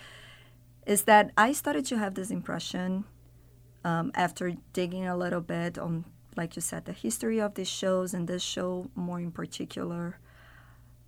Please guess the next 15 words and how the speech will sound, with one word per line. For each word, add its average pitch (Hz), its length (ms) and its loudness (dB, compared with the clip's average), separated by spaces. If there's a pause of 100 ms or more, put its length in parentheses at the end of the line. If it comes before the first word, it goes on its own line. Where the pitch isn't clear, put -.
(220)
that 220 240 8
is 254 220 6
good 254 240 4
for 302 220 0
the 285 120 4
platforms 233 840 2
like 190 200 0
Netflix 220 640 -2
to 196 100 0
say 190 200 0
that 180 180 -4
they 180 140 -2
are 180 140 -2
doing 185 720 -2 (300)
more 180 400 0